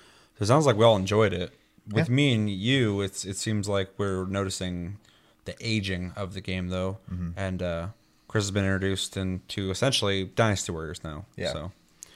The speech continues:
Speaker 1: which
Speaker 2: Yeah,
Speaker 1: is
Speaker 2: the strategy's
Speaker 1: fun.
Speaker 2: gone.
Speaker 1: Yeah.
Speaker 2: <laughs> Yeah.
Speaker 1: And it might be, like, someone might be watching this and go, like, "No, no, no, like, at, like, level ninety, one hundred, it gets hard." We don't know.
Speaker 2: Yeah.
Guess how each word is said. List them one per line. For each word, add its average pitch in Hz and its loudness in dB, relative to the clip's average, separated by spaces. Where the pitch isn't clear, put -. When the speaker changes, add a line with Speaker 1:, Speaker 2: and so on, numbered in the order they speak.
Speaker 1:
which - -12
Speaker 2:
Yeah, 113 8
Speaker 1:
is 104 2
Speaker 2:
the 107 4
strategy's 120 8
Speaker 1:
fun. 92 6
Speaker 2:
gone. 80 -2
Speaker 1:
Yeah. 90 -4
Speaker 2:
<laughs> - -14
Yeah. 131 8
Speaker 1:
And 151 6
it 165 8
might 175 8
be, 165 0
like, 139 4
someone 160 2
might 139 4
be 127 -2
watching 110 2
this 95 -2
and 98 -6
go, 104 0
like, 101 0
"No, 175 0
no, 156 2
no, 143 6
like, 117 4
at, 113 2
like, 113 -2
level 117 2
ninety, 113 0
one 104 0
hundred, 104 2
it 101 0
gets 101 0
hard." 107 6
We 147 0
don't 143 4
know. 95 -2
Speaker 2:
Yeah. 87 -4